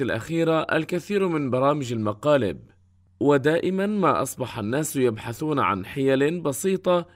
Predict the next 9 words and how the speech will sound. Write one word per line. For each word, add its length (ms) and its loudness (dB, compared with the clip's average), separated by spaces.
يمكن 600 2
تنفيذها 760 0
لإثراء 520 0
الكثير 600 -2
من 180 -2
الضحك 540 -2
والمرح 680 0
في 160 -6
اليوم. 540 0